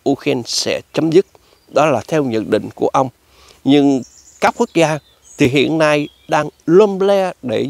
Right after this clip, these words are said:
viện trợ vũ khí cho Ukraine về máy bay, nhưng chưa công bố là sẽ viện trợ loại máy bay nào. Và nhiều tình tiết đang căng thẳng, nói đến là châu Âu, đặc biệt hơn là Anh Quốc. Anh Quốc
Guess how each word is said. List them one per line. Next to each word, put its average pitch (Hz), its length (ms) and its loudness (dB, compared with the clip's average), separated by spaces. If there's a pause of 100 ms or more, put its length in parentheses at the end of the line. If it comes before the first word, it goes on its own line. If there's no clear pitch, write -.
viện 131 180 2
trợ 110 240 0
vũ 107 120 -8
khí 165 300 -2
cho - 160 -2
Ukraine 131 300 -2 (340)
về 113 340 2
máy 135 160 -2
bay, 131 260 0 (360)
nhưng 214 200 0
chưa 220 200 4
công 202 260 -4
bố 208 280 0 (100)
là 127 260 -4
sẽ 147 120 -8
viện 117 260 -2
trợ 101 200 -2 (120)
loại 107 300 0
máy 147 140 0
bay 135 220 0
nào. 104 220 -8 (320)
Và 127 100 2
nhiều 151 260 6
tình 143 220 0
tiết 247 280 -4 (220)
đang 160 200 -2
căng 165 220 -2
thẳng, 107 280 -4 (400)
nói 131 220 2
đến 170 220 0 (160)
là 104 180 0
châu - 260 0
Âu, 135 220 2 (380)
đặc 147 180 -2
biệt 151 180 2
hơn 214 280 2 (160)
là 110 340 -2
Anh 135 200 -6
Quốc. 180 180 0 (680)
Anh 160 180 2
Quốc 190 180 2